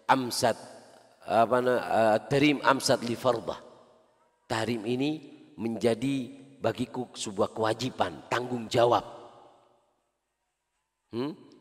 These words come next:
Inna Allah farada khamsa faraid wali sittah. Allah itu mewar-, memfardukan kepada manusia lima fardu setiap hari. Tapi kalau aku setiap harinya enam. Apa yang keenam? Menjaga kota Tarim. Terjadi penyakit di kota Tarim.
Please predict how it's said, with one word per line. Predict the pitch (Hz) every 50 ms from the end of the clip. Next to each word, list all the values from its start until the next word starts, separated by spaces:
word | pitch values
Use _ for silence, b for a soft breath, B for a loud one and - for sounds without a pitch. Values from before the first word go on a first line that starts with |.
| _ _ -
Inna | - 123 123 123 127
Allah | 120 123 127 123 120 113
farada | - 123 123 123 123 120 110 120
khamsa | - 131 123 117 - 120
faraid | 107 - 117 120 123 135 107 104 98 -
wali | - 101 107 107 117
sittah. | 107 - - 117 - - - - - - - - - _ _ _ _ _ _ _ _ _ -
Allah | 117 117 120 127 120 117
itu | 156 147
mewar-, | 135 123 117 117 113 110 - - - - -
memfardukan | 101 110 104 - 110 104 98 95 104 - 123 113 107
kepada | 104 107 101 104
manusia | 101 98 98 - 123
lima | 117 117 113 104 95
fardu | - 120 110 117 110 104
setiap | 104 - - 98 87 87 87
hari. | 78 76 71
Tapi | - - - - - 85 101 101
kalau | 107 98 78
aku | 98 - - - 254
setiap | - - 123 92 98
harinya | 101 98 107 110 104 85
enam. | 98 95 82 80 78 73 65 - - - - _ _ _ _ _ _ _ -
Apa | - 165 165 180 165
yang | 160 151 147
keenam? | 147 143 139 143 143 139 127 - - - - - - - - - - - _ _ _ _ -
Menjaga | 92 - - 98 90 - 90 85
kota | - 87 - 90 80
Tarim. | 78 76 76 76 73 76 - _ _ _ _ _ _ _ _ _ _ _ _ _ _ _ _ _ _ _ -
Terjadi | 156 151 135 117 117 107 123 110
penyakit | 120 113 120 113 113 - - -
di | 98
kota | 82 92 87 90 82
Tarim. | 80 85 80 73